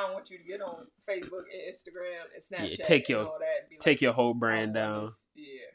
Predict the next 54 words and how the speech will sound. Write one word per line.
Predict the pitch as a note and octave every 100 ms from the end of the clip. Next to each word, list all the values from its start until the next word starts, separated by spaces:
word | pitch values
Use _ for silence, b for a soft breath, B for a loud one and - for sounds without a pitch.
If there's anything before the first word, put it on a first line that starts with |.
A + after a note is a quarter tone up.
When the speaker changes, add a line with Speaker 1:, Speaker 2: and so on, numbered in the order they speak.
| _
Speaker 1:
contest. | D#3 E3+ - E3 D#3+ _
I | C#4 C#4+
mean, | C4 A#3+ A3+
outside | D4 E4 F4 D#4
of | A#3
that, | G#3 G3
to | C4
be | D4
nice | B3+ B3 G3+ G3+
and | G3+
be | G3+
a | F#3+
good | G3 G3
human | A#3+ G#3+ F#3+
too, | - C4+ F#4 - _ _
you | D#4
know, | A#3+ G#3+ -
but | B3 B3
also | C#4 C#4+
for | A3 G#3+
branding. | F#3 F3 - - -
Speaker 2:
Yeah. | A3 E3 C#3+ C3+ _ b b b _ _ -
Speaker 1:
Pretty, | C4+ F#3
pretty | - A#3+ F3
much | E3 -
also | - -
for | - -
Speaker 2:
For | A#3
me, | A3 A#3+
Speaker 1:
branding. | E3
Speaker 2:
really | C#3+ B2 A#2
only | A2+
for | F#2+ -
branding, | B1+ - -
but | F2+ -
hey. | -
Speaker 1:
Yeah, | D4 C#4 -
Tino, | E4 C#4+ C#4+
I | - - -
figured | A#3+ G3
that. | G#3+ A3 - C#4+
Hood | C#4 C4+
facts. | B3+ C4 B3+ -
But | D4 C#4+
yeah, | D#4 C#4 - C4
uh, | B3 A3 - B3+
did | C4+
you | G4+
notice | F#4 D4 - -
Shanae | C#4 C4 C4 B3+
had | C4 A#3+
on, | A3
like, | A3 - -
five | A#3+ A#3